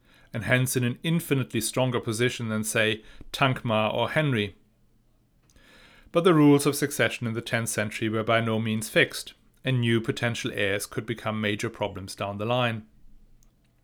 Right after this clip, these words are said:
On top of that, his father's new wife was best friends with his enemy uncle. Jointly, they started to pull Otto into their orbit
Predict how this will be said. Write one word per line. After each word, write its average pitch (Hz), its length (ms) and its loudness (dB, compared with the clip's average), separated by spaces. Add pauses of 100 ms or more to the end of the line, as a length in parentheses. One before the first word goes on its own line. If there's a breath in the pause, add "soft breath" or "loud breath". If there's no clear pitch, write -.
(380)
On 151 80 0
top 208 200 4
of 131 120 -2
that, 117 360 -2
his 139 160 -4
father's 156 400 2
new 151 180 2
wife 113 440 0 (120)
was 127 120 -6
best - 320 0
friends 107 560 -4
with 120 120 -6
his 120 160 -2
enemy 110 320 -2
uncle. 127 420 -6 (960 soft breath)
Jointly, 131 500 4
they 135 180 0
started 113 420 -2
to 143 60 -4
pull 131 300 0
Otto 117 260 0
into 110 200 -2
their 123 160 4
orbit 107 480 -2